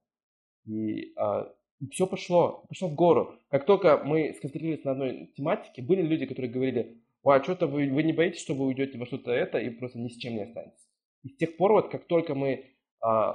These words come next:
поняли, в чем наш прикол, почему, почему мы... Потому что до этого мне некоторые подписчики говорили:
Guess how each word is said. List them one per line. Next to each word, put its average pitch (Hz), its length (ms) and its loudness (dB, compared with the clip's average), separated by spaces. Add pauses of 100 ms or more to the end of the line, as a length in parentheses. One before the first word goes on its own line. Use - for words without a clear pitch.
(120)
поняли, 151 360 2
в - 120 -10
чем 143 480 -2
наш 127 320 -8
прикол, 180 400 0
почему, 139 380 -8
почему 143 300 -6
мы... 135 580 -2
Потому 185 100 2
что 147 160 -4
до 175 180 4
этого 220 680 4
мне 180 260 2
некоторые 190 340 0
подписчики - 440 -8
говорили: 156 720 0